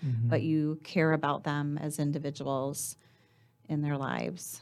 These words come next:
Speaker 1: Right, and then following up with them in conversations when you see 'em again, like, they're, you know, I, I think that they, they really appreciate that. I'm sure they don't say that because that's just, uh, the age of student that you're dealing with. They say things off the top of their tongue all the time, but maybe not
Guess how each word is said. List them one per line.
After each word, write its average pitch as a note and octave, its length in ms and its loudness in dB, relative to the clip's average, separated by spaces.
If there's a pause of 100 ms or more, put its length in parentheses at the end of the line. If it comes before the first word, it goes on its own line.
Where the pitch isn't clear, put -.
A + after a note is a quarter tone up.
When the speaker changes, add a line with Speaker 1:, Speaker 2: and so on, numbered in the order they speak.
Speaker 1:
Right, A#2 280 4
and B2+ 100 8
then B2 120 12
following A#2+ 380 12
up A#2 140 8
with A#2+ 140 10
them A#2 220 8
in A2 100 6
conversations A#2+ 720 4
when B2 120 -2
you A#2 60 -4
see C3 220 -2
'em B2 140 0
again, A2+ 340 -4
like, A2+ 240 2
they're, A#2 400 0 (340)
you B2 140 0
know, A2 260 0
I, A#2+ 260 8
I A2+ 40 8
think A2 240 4
that A2 160 6
they, A2+ 220 10
they A#2 180 8
really A2+ 240 8
appreciate A2+ 520 -2
that. A2+ 140 0
I'm A2 80 -6
sure C#3 160 2
they C3+ 120 4
don't C3 160 -2
say C#3 260 4
that A#2 260 0
because A#2+ 300 -2
that's A#2+ 240 -2
just, - 340 -4 (380)
uh, A2+ 240 8
the A#2 160 6
age A#2 200 6
of A2 100 -2
student A2+ 340 2
that A2 180 -4
you're A2 80 -10
dealing A2+ 360 -2
with. A2 180 -4
They A2 180 0
say A#2 260 2
things A2+ 280 4
off G#2+ 160 -4
the A2 100 -6
top A2+ 300 0
of G#2 60 -6
their G#2+ 100 -4
tongue A#2 280 -4
all A2 120 -4
the - 80 -10
time, A2+ 380 0
but B2+ 200 -4
maybe A#2 240 -4
not A2 300 -6